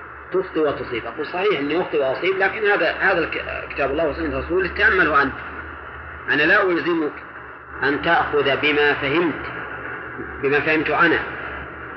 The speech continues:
من كتاب الله وسنة رسوله، لكني ألزمك أن تنظر إلى كتاب الله وسنة رسوله صلى الله عليه وسلم، ثم تنظر في قول من قلدت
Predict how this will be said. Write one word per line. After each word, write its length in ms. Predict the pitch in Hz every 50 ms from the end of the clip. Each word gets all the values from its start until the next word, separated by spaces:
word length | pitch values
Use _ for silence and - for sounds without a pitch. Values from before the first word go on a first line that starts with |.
| - 127
من 100 | 135 131
كتاب 280 | - - - 147 143
الله 260 | 143 147 143 139 131
وسنة 480 | 135 131 - 147 147 135 123 123 123 123
رسوله، 360 | 113 - 156 165 185 208 202 175 - - - - - - - - - - - -
لكني 640 | 117 139 147 151 - 160 160 170 170 160 160 160 143
ألزمك 720 | 151 147 143 135 123 147 185 196 208 214 214 - - - - - - - - - - - - - -
أن 180 | 151 156 147 -
تنظر 440 | 180 196 220 208 170 165 151 147
إلى 220 | 139 139 131 135 123
كتاب 260 | - - 139 127 123
الله 300 | 127 127 131 139 151 - - - - - - - - - - - - - - -
وسنة 520 | 139 123 - 160 160 151 139 123 139 139 131
رسوله 320 | - 151 147 139 135 127 117
صلى 140 | 131 131 127
الله 120 | 123 127 123
عليه 120 | 123 123
وسلم، 440 | - - 165 180 190 - 415 - - 392
ثم 360 | 403 202 190 185 185 359 - - - - - - - - - - - - -
تنظر 360 | - 175 185 185 170 165 151 131
في 320 | - 165 165 156 156 143 - - 151
قول 280 | 160 170 160 151 147
من 140 | 143 139 139
قلدت 380 | 127 - 135 127 131 143 143